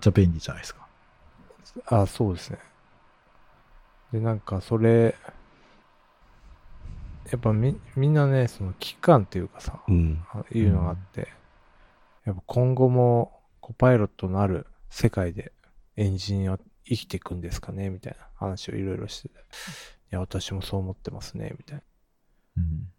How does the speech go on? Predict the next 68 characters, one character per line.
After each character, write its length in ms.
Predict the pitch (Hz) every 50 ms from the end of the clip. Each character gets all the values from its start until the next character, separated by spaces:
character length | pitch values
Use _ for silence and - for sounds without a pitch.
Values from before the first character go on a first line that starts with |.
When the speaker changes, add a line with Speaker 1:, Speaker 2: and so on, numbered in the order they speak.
| _ _ _ _ _ _ - - -
Speaker 2:
「ち 80 | -
ょ 20 | - _ _ - -
っ 20 |
と 0 | - _ -
早 360 | - - - - 98 95 98
め 120 | 95 98 95
に 200 | 95 95 92 - - - -
手 180 | - - 107 95
つ 120 | - -
け 160 | - - 107 -
た 120 | _ -
方 80 | - 101
が 480 | - - - - _ _ - - - - - _ -
い 80 | - 113
い 60 | 101
か 140 | - - 90
も 80 | 92
で 80 | 90 -
す 140 | - - -
ね」 140 | 98 98 92
み 80 | 90 -
た 100 | - -
い 40 | -
な 60 | - - - _ _ _ _ - _ _ - - - - _ _
話 400 | _ - 104 98 95 - - -
を 60 | -
し 120 | - - -
て 80 | -
て。 180 | 127 _ - - _ _ _ _ _ _ _ _ _ _ _ _ _ _ _ _ _ -
ま 220 | - 117 101 98
あ、 40 | 98
な 120 | 98 101 104
ん 40 |
か 120 | - - _ -
具 100 | - -
体 180 | - 214 226 233
的 180 | - 240 240
な 80 | 247 240
内 200 | 226 214 208 202
容 160 | 202 196 190
ね、 100 | 185 175
結 200 | 160 165 156 -
構 80 | - 92
も 180 | 98 95 95
う 80 | 92 - _ _ _ _ - - - - - - - - -
YouTube 400 | 127 147 165 - - 160 123 110
に 60 | 92
上 120 | 87 92
が 80 | 92 110
っ 60 | 104
て 160 | - - 127
る 100 | 113 104
か 120 | - - 87
ら 120 | 87 98 - - -
話 380 | - - 117 117 135 135 -
し 20 | -
て 120 | - 101
も 160 | 95 87 87
あ 60 | 90 90
れ 80 | 95
な 80 | 98 104
の 140 | 104 101 -
か 140 | - - -
な 180 | - - - - _
と 80 | - -
思 100 | - 139
っ 60 | - _
た。 100 | - -